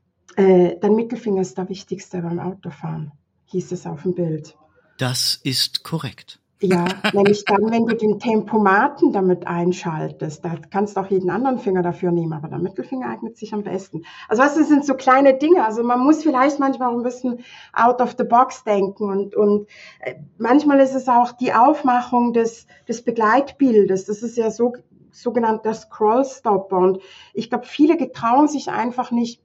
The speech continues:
Speaker 1: bildhaft auch mal, ich sag mal, einen reinzuhauen. Also ich, ich nutze zum Beispiel sehr häufig noch ein kleines Bewegtelement auf dem Bild und lade das dann als, als gif hoch. Ähm, und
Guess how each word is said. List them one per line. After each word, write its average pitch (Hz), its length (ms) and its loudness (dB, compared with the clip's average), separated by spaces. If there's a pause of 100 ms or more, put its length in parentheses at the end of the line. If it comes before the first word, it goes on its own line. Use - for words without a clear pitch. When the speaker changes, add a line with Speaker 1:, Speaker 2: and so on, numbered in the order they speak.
(120)
Speaker 1:
bildhaft 262 680 0
auch 220 300 -2
mal, 214 380 2 (1200)
ich - 100 -6
sag 254 120 2
mal, 247 100 2
einen 247 180 4
reinzuhauen. 226 840 2
Also 202 440 -2
ich, - 280 -10
ich 240 140 -6
nutze 285 260 0
zum 254 120 -6
Beispiel 240 300 -2
sehr 240 260 2
häufig 247 300 2
noch 233 140 -4
ein 233 100 -6
kleines 220 400 -6
Bewegtelement 208 920 -2
auf 185 180 -4
dem 202 140 -6
Bild 254 280 -2
und 214 160 -4
lade 208 280 -2
das 196 200 -4
dann 202 160 -4
als, 190 300 -4 (360)
als - 340 -8
gif - 380 -8 (100)
hoch. 294 400 -2 (580)
Ähm, 214 280 4
und 214 440 0